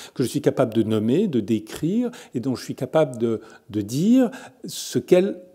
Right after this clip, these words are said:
le, le, de, l'opinion que j'en ai à partir d'arguments que j'ai tirés, et cetera, de, de l'observation. L'objectivité, c'est mettre les choses en dehors de soi, c'est le regarder de l'extérieur et reconstruire une opinion à partir de ce regard extérieur.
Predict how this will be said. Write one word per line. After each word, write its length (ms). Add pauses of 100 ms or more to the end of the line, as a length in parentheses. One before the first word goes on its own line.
(100)
le, 300
le, 260
de, 180
l'opinion 840
que 240
j'en 260
ai 140
à 120
partir 400
d'arguments 460
que 60
j'ai 80
tirés, 400
et 240
cetera, 380
de, 200
de 160
l'observation. 720 (220)
L'objectivité, 600
c'est 180
mettre 200
les 80
choses 400 (1000)
en 100
dehors 400
de 120
soi, 360
c'est 160
le 80
regarder 460 (120)
de 160
l'extérieur 720
et 60
reconstruire 640
une 140
opinion 420 (120)
à 120
partir 400
de 60
ce 140
regard 320
extérieur. 600